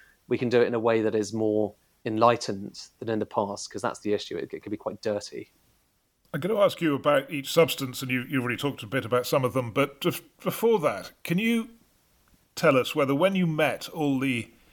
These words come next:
Speaker 2: men and women on these huge projects,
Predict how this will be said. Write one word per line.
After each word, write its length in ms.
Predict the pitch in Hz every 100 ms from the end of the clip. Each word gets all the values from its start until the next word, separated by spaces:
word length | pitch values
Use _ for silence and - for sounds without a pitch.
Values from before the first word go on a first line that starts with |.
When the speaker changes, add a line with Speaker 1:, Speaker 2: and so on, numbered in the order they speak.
| _ _ _ _ _ -
Speaker 2:
men 200 | 139 147
and 180 | 139 127
women 420 | 131 120 110 95 _ _ _ _ _ _ _ -
on 160 | 131 135
these 200 | 135 -
huge 500 | - 226 208 156 -
projects, 720 | 139 131 - - - -